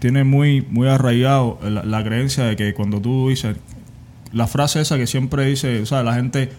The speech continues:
mayor a lo-, a los jóvenes, cuando lo-, los jóvenes no están haciendo bien las cosas, "No, porque tú no tienes expectativa en la vida, tú no tienes",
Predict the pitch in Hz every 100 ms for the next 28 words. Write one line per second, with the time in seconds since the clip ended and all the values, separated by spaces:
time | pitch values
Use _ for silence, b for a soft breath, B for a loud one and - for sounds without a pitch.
0 | - 107 113 127 131 117 107 101 104 113
1 | 131 123 107 104 104 98 104 113 123 120
2 | 117 123 120 123 120 120 113 113 127 113
3 | 117 127 117 120 139 147 143 127 - 117
4 | 113 104 147 147 131 117 131 151 143 120
5 | 120 135 139 135